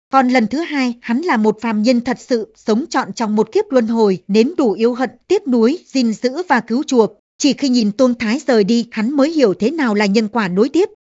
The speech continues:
Lần hóa phàm đầu khiến hắn trở thành cường giả,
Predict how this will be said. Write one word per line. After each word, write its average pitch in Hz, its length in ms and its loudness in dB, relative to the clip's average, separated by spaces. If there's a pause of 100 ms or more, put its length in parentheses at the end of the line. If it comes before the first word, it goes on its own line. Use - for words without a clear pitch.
Lần 254 220 2
hóa 262 180 -2
phàm 254 300 -4
đầu 208 160 0
khiến 226 260 -2
hắn 320 240 -6
trở 226 200 -2
thành 214 240 -6
cường 220 240 2
giả, 190 300 -6